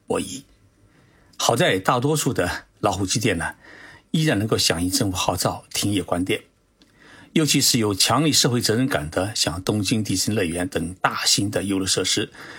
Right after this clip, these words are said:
已经关停了两个多月。虽然这些企业呢，呃，也在不断地为抗疫做出努力，但是呢，企业确实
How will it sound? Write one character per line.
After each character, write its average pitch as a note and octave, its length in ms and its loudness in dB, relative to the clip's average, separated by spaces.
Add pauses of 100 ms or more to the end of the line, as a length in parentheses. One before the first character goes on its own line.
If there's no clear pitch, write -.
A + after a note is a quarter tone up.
(140)
已 G#2+ 80 0
经 G#2 160 0
关 B2 240 2
停 G2+ 180 -2
了 F#2 200 -2 (420)
两 G2 220 0
个 G2+ 80 -2
多 G#2 120 0
月。 A2+ 220 -2 (540)
虽 - 200 4
然 C#3+ 120 4
这 D3 120 2
些 C#3 80 2
企 - 220 2
业 G#2+ 80 4
呢， G2+ 140 0 (260)
呃， F2+ 260 2
也 E2+ 140 0
在 F2 140 0
不 - 180 -2
断 G#2 260 0
地 F#2 140 -2
为 F2 140 0
抗 - 260 0
疫 F2+ 80 0
做 F2+ 160 -2
出 - 140 -2
努 F#2 180 -6
力， G2+ 200 -8 (240)
但 D#2+ 140 -2
是 F#2+ 140 -2
呢， - 140 -4 (560)
企 - 240 4
业 A#2 100 2
确 - 180 2
实 - 420 0